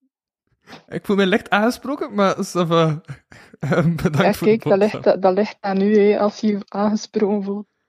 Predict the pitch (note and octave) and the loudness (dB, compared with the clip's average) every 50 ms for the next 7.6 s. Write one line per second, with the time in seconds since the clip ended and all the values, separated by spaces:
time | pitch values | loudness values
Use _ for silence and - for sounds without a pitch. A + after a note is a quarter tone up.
0 | _ _ _ _ _ _ _ _ - - - C3+ D3 C#3+ C3+ C3+ D#3+ F#3+ - - | _ _ _ _ _ _ _ _ -18 -14 -6 -4 -2 -2 0 0 0 -2 -2 -6
1 | - - D#3+ D#3 D#3 D#3+ E3+ F3+ - E3+ D3+ C#3 C3 D3+ E3+ - - - - - | -4 -2 -2 0 2 2 2 2 0 0 0 2 2 0 -2 -2 -6 -8 -10 -10
2 | - - _ _ _ _ _ _ _ _ _ _ _ _ - - - E3+ - - | -12 -16 _ _ _ _ _ _ _ _ _ _ _ _ -20 -10 -8 -8 -6 -4
3 | D#3+ D#3 D3+ C#3 C#3+ D3 - - C#3+ C3+ B2+ A#2+ - A#2+ B2 B2 - - - _ | 0 0 2 2 2 0 -2 -4 -4 -4 -4 -6 -6 -8 -6 -6 -8 -10 -14 _
4 | _ _ _ _ C3+ C#3+ - - - - - - _ _ _ _ - D3 - E3+ | _ _ _ _ -4 -4 -4 -4 -8 -14 -16 -20 _ _ _ _ -4 -2 0 0
5 | F3+ E3+ - - F3 E3 - - D3+ C3+ C3+ C3+ C3+ C3+ B2+ B2 C3 C3+ C#3+ D#3 | 0 0 2 0 0 0 0 0 0 2 2 4 2 2 0 0 0 2 2 2
6 | D#3+ - - D#3 C#3 D#3 D3 C#3+ D3 D3+ - - D#3+ D#3+ E3 D3+ F3 D#3+ C3+ - | 2 2 0 0 2 2 2 2 0 0 2 0 0 0 0 0 0 0 -2 0
7 | - D#3 D3+ D#3 D#3 B2+ C3 D3 - - - - | 0 0 2 2 0 0 0 0 -2 -4 -12 -20